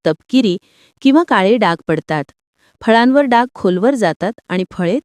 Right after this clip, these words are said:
तडकतात. नियंत्रण: रोगमुक्त आणि निरोगी रोपांची लागवड करावी. बुरशीनाशके आणि प्रतिजैविके यांचा वापर करावा, उदाहरणार्थ streptomycin, कॉपर ऑक्सी क्लोराईड. रोगग्रस्त फांद्या आणि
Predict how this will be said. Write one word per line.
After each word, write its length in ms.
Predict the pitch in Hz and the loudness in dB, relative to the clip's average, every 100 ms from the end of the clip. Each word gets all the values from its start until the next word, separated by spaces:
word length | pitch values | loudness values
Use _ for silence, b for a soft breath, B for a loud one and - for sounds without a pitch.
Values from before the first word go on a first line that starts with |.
| - | -4
तडकतात. 480 | 160 151 - 147 139 _ _ _ _ _ _ | -4 -6 -8 -8 -8 _ _ _ _ _ _
नियंत्रण: 460 | 196 233 240 196 294 - _ _ _ | 0 2 0 -2 -4 -6 _ _ _
रोगमुक्त 600 | 247 277 269 339 330 - | 2 2 2 0 -2 -2
आणि 180 | 311 311 | 0 2
निरोगी 440 | 294 220 226 220 262 | 4 4 2 0 0
रोपांची 520 | 190 - 196 196 262 | 0 -2 -4 -2 0
लागवड 340 | 190 151 160 160 | 0 0 -4 -4
करावी. 360 | 160 156 196 294 _ _ _ _ - | -6 -4 -4 -6 _ _ _ _ -2
बुरशीनाशके 760 | 254 240 294 262 240 254 262 269 | 0 2 0 0 0 -4 -2 -2
आणि 200 | 226 226 | -2 -4
प्रतिजैविके 840 | 208 190 247 208 175 190 226 269 | -4 -6 -4 -2 -2 -4 -4 -2
यांचा 300 | 226 180 190 | -2 -2 -4
वापर 320 | 160 147 156 | -4 -4 -6
करावा, 360 | 156 156 147 208 - _ _ _ | -4 -6 -4 -8 -10 _ _ _
उदाहरणार्थ 580 | - 185 190 196 190 - | -4 -2 -2 -2 -4 -4
streptomycin, 960 | 226 - 190 175 - 262 214 156 - 220 294 _ _ _ - | -6 -4 -6 -4 -2 0 0 -2 -4 -4 -6 _ _ _ -2
कॉपर 340 | 196 - 247 - | -2 0 -4 -4
ऑक्सी 380 | 165 - - 240 - - | -8 -8 -6 -8 -6 -2
क्लोराईड. 440 | 214 156 143 139 - _ _ _ _ _ _ | 0 0 -2 -8 -14 _ _ _ _ _ _
रोगग्रस्त 600 | 220 240 254 262 285 - 285 | 2 2 2 -2 -2 -2 -4
फांद्या 340 | 240 190 196 | -4 -4 -2
आणि 120 | 214 | 0